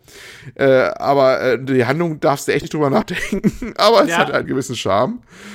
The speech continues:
Speaker 2: Also ich werd
Speaker 1: Und,
Speaker 2: mal versuchen,
Speaker 1: ja.
Speaker 2: dieses YouTube-Video wieder zu finden, dann werd ich das
Speaker 1: Okay,
Speaker 2: verlinken.
Speaker 1: das kannst du
Speaker 2: Äh,
Speaker 1: gerne
Speaker 2: das
Speaker 1: mal
Speaker 2: kann,
Speaker 1: verlinken.
Speaker 2: das, das kann man sich mal anschauen, weil
Speaker 1: Also,
Speaker 2: das ist, äh, auch
Speaker 1: ein
Speaker 2: wie der Typ
Speaker 1: Riesenblödsinn.
Speaker 2: darüber abgeht halt, das ist
Speaker 1: Ja.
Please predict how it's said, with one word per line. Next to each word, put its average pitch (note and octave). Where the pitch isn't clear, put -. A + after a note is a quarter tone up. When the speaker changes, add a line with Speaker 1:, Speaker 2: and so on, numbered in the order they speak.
Speaker 2:
Also E3+
ich E3
werd G#3+
Speaker 1:
Und, A3
Speaker 2:
mal A#3
versuchen, F3+
Speaker 1:
ja. G#3
Speaker 2:
dieses D#3+
YouTube-Video C#3
wieder C#3
zu -
finden, C#3+
dann C3
werd C#3
ich -
das -
Speaker 1:
Okay, C#3+
Speaker 2:
verlinken. C3+
Speaker 1:
das D3+
kannst A3+
du -
Speaker 2:
Äh, -
Speaker 1:
gerne D#3+
Speaker 2:
das D3
Speaker 1:
mal C3+
Speaker 2:
kann, A#2+
Speaker 1:
verlinken. G2+
Speaker 2:
das, E3
das -
kann E3+
man E3
sich C#3+
mal C3+
anschauen, C3
weil C3
Speaker 1:
Also, D#3+
Speaker 2:
das -
ist, -
äh, C#3
auch E3
Speaker 1:
ein E3+
Speaker 2:
wie E3+
der F3
Typ F#3
Speaker 1:
Riesenblödsinn. G3+
Speaker 2:
darüber F3+
abgeht D#3+
halt, C#3
das D3
ist D#3
Speaker 1:
Ja. C#3+